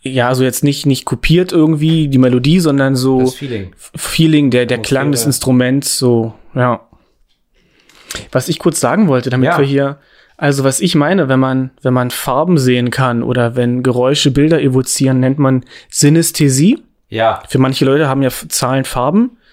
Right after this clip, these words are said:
Speaker 1: Das war bei mir früher ganz stark, inzwischen geht's.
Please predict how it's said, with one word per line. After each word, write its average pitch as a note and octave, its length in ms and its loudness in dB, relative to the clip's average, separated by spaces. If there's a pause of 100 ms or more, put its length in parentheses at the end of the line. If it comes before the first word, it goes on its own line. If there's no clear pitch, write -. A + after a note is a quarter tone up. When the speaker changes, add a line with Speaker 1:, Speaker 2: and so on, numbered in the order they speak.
(200)
Speaker 1:
Das - 180 -2
war C3 80 2
bei C3 80 2
mir C#3 140 2
früher C#3 220 -2
ganz C3+ 240 0
stark, F3+ 280 -2
inzwischen D3 380 -2
geht's. C3+ 400 0